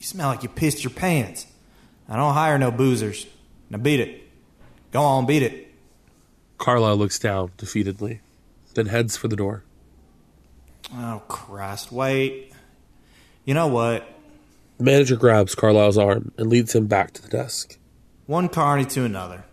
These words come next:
Speaker 1: Let's have a snort. Come on, sit.
Speaker 2: The manager sets two glasses on the desk and fills each with a bit of whiskey. Carlisle throws back the alcohol immediately.
Speaker 1: I don't like mentalism. It's too old-timey.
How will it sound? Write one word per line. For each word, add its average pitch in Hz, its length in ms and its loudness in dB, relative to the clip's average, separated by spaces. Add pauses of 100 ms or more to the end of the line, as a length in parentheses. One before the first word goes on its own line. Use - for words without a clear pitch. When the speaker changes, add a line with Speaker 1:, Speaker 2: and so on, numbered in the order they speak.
Speaker 1:
Let's 120 180 -4
have 127 160 -2
a 113 40 -6
snort. 101 340 -8 (640)
Come 135 120 0
on, 110 160 -2
sit. - 420 -6 (680)
Speaker 2:
The 117 80 2
manager 123 360 4
sets 110 320 2
two 135 180 4
glasses 117 460 4
on 120 100 -2
the 123 80 -4
desk - 460 -2
and 113 140 -4
fills 113 340 2
each - 400 -6
with 110 120 -4
a 107 40 -6
bit 107 180 2
of 107 80 0
whiskey. - 460 -4 (880)
Carlisle 123 400 6
throws 117 300 6
back 107 260 0
the 123 120 0
alcohol 120 400 -2
immediately. 131 560 -6 (760)
Speaker 1:
I 175 100 0
don't 151 180 0
like 117 240 -2
mentalism. 104 640 -6 (160)
It's 131 200 -4
too 104 480 -4 (300)
old-timey. 98 720 -4